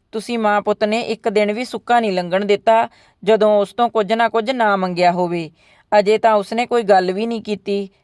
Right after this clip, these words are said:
ਤੂੰ ਭਰਾ ਸੱਦਣ ਲੱਗ ਪਈ। ਖਬਰਦਾਰ, ਜੇ ਸਾਡੇ ਭਰਾਵਾਂ ਵਿੱਚ ਆ ਕੇ ਤੇਰੇ ਭਰਾ ਬੋਲੇ, ਫੇਰ ਨਾ ਕਹੀਂ।"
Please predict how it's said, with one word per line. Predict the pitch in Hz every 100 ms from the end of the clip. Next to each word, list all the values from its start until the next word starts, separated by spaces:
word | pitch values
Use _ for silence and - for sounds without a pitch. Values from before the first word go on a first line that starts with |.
| _
ਤੂੰ | 226 226
ਭਰਾ | 254 269
ਸੱਦਣ | 226 180 160 170
ਲੱਗ | 170 160
ਪਈ। | 170 180 170 175 _ _ _ _ _ -
ਖਬਰਦਾਰ, | 214 196 220 208 202 226 240 _ 202
ਜੇ | 220
ਸਾਡੇ | 226 196 208
ਭਰਾਵਾਂ | 233 240 226 196
ਵਿੱਚ | 196 208
ਆ | 196
ਕੇ | 190 202
ਤੇਰੇ | 202 190 185
ਭਰਾ | 208 208
ਬੋਲੇ, | 180 180 170 170 - _ _ _
ਫੇਰ | _ 214 226
ਨਾ | 220 185
ਕਹੀਂ।" | - 214 180 185